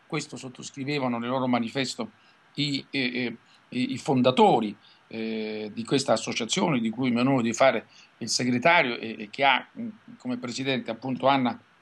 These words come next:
Majar Barducci, eh, presenti il fondamento istituzionale della politica che, eh, eh, dicono i, i sottoscrittori, non può essere fatta per decreto né essere imposta con spedizioni militari,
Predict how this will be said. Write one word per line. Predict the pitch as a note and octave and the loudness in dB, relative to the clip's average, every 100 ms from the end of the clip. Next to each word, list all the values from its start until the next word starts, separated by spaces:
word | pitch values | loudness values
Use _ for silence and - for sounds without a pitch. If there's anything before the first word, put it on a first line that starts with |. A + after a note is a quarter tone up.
| - - | -20 -2
Majar | C3 C3 F3+ | 0 4 4
Barducci, | F3+ G#3+ F3+ E3 - G3+ - _ _ _ _ | 4 2 2 0 -2 -4 -6 _ _ _ _
eh, | - E3+ E3+ - | 2 4 4 2
presenti | F#3+ A3+ A3+ G3+ | 2 4 4 2
il | |
fondamento | D#3+ A3 G3+ G#3+ A3 A3 | 0 2 6 6 6 2
istituzionale | E3+ G3 G3+ F#3 G#3 G3 | -2 -2 -2 2 4 6
della | E3 E3 | 4 2
politica | F#3 E3+ C3 C3 D#3 F#3 - _ _ - _ | 2 -4 -6 -4 -2 -2 -4 _ _ -20 _
che, | - G#3 G3+ - | 2 4 4 2
eh, | - | -2
eh, | E3 E3 - E3 E3 E3 D#3+ - _ _ _ _ _ _ _ _ _ | 0 0 0 0 2 0 -4 -16 _ _ _ _ _ _ _ _ _
dicono | B2 C#3+ - B2+ A#2 - _ | -6 -4 -2 -2 -4 -8 _
i, | B2+ A#2+ - | 0 0 -2
i | - | -8
sottoscrittori, | B2+ A#2+ C3+ - E3 E3+ D3+ B2+ - - _ | -8 -6 -6 -2 2 6 6 4 -2 -20 _
non | D3 | 2
può | D#3 | 6
essere | E3+ - C3+ | 6 6 2
fatta | - D3+ - B2+ | 6 6 6 -2
per | C3+ A#2+ | -4 -4
decreto | A#2+ B2 E3+ E3 - A#2+ | -4 2 4 4 2 -4
né | C3 | -2
essere | C3 - B2 | -2 -4 -4
imposta | A#2 - C#3 - A2+ | -4 0 0 0 -6
con | A#2+ | -8
spedizioni | A2+ - C3+ B2+ E3+ | -8 -6 -6 -2 0
militari, | E3 E3 C#3 C#3+ B2+ | 2 0 4 4 4